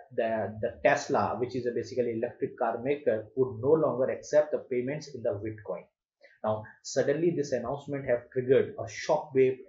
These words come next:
across the cryptocurrency exchanges. Now, this has impacted the India's cryptocurrency exchanges also, that is Wazirex and Coin, Coin D C X, right? And suddenly that was fall down of the prices of these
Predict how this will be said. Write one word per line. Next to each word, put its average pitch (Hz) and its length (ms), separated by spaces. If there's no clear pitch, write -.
across - 680
the - 140
cryptocurrency 120 720
exchanges. 117 720
Now, 107 280
this 127 180
has 117 160
impacted 117 580
the 123 100
India's 127 480
cryptocurrency 110 800
exchanges 143 480
also, 135 340
that 113 180
is 110 200
Wazirex 127 500
and 117 200
Coin, 135 300
Coin 120 180
D 123 120
C - 160
X, - 320
right? 156 200
And 113 160
suddenly 123 560
that 110 160
was 131 380
fall 175 220
down 110 220
of 104 120
the 104 80
prices 110 400
of 101 180
these 147 300